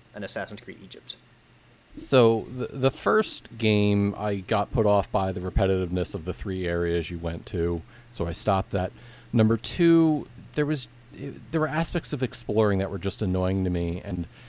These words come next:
Speaker 2: I remember specifically trying to climb something and falling down, like, three times in a row, and I said, "Oh, nope, screw it, I'm done." So to expect something in Egypt,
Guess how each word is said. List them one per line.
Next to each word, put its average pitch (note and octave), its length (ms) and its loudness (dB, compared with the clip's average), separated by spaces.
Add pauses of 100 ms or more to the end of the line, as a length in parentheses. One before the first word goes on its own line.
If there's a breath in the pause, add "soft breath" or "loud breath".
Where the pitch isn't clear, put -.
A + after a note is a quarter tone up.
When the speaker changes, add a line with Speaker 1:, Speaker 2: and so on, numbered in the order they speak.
(180 loud breath)
Speaker 2:
I G#2+ 80 -4
remember G#2+ 400 4
specifically G#2+ 580 -2
trying G2+ 300 0
to F2+ 40 -4
climb A2 460 0
something F#2+ 520 -2
and G#2 160 -6
falling G#2+ 400 0
down, F#2+ 280 0
like, F2+ 160 -4
three G2 240 -4
times F#2 340 0
in F2 60 -2
a E2 60 -2
row, F2+ 420 4
and F2+ 80 -4
I F2 60 -4
said, F2+ 260 -6
"Oh, A#2 240 -2
nope, G#2+ 240 -4
screw G2 300 -2
it, F#2+ 40 -2
I'm F#2 140 -2
done." F2 280 -6 (520 loud breath)
So A2 320 2 (320)
to - 200 2
expect F#3+ 440 -2
something C#3 560 0 (240)
in A2+ 260 0
Egypt, A#2+ 540 -4